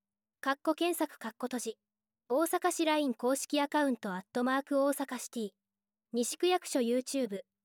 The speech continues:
アットマーク大阪のエヌアイエスエイチアイケーユー。西区役所Xかっこ旧Twitterかっこ閉じ。アットマーク大阪アンダーラインエヌアイエスアイケーユー。西区役所Instagram、アットマーク大阪ドッ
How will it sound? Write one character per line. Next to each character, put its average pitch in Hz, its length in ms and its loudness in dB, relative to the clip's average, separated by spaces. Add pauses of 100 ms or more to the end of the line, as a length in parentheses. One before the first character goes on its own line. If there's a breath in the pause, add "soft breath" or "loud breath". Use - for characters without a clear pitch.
(140)
ア 214 80 -4
ッ - 100 -10
ト 311 100 6
マ 339 160 4
ー 330 60 2
ク 277 200 4
大 277 80 6
阪 262 280 -2
の 196 160 -2
エ 220 80 2
ヌ 262 120 2
ア 277 80 2
イ 285 120 2
エ 277 40 0
ス - 160 -4
エ 277 120 2
イ 262 80 -2
チ 254 180 -2
ア 262 60 0
イ 254 80 0
ケ 240 140 -2
ー - 20 2
ユ 214 220 -2
ー。 185 40 -10 (640)
西 240 260 -2
区 349 120 2
役 349 180 2
所 269 160 0
X 269 380 -2
か 247 100 -4
っ 226 80 -2
こ 214 140 0
旧 277 240 0
Twitter 262 500 -2
か 247 140 -6
っ - 80 -8
こ 240 80 -6
閉 226 100 -6
じ。 196 200 -10 (600)
ア 220 80 -4
ッ 214 100 -4
ト 302 140 4
マ 320 140 4
ー 311 40 0
ク 262 220 4
大 269 80 4
阪 254 320 -4
ア 233 80 0
ン 269 60 2
ダ 262 180 2
ー - 20 0
ラ 262 120 0
イ 262 100 2
ン 220 100 0
エ 202 100 -2
ヌ 240 140 2
ア 262 80 2
イ 277 120 2
エ 277 40 0
ス 262 200 -4
ア 262 80 0
イ 254 80 -2
ケ 240 140 -2
ー - 20 0
ユ 214 220 -4
ー。 - 20 -8 (680)
西 233 220 0
区 339 80 2
役 339 220 2
所 226 140 -2
Instagram、 233 760 -2 (560)
ア 220 60 -2
ッ 220 120 -2
ト 311 100 4
マ 330 140 4
ー 320 60 2
ク 285 200 4
大 285 80 4
阪 262 280 -2
ド 233 100 -2
ッ 233 40 -10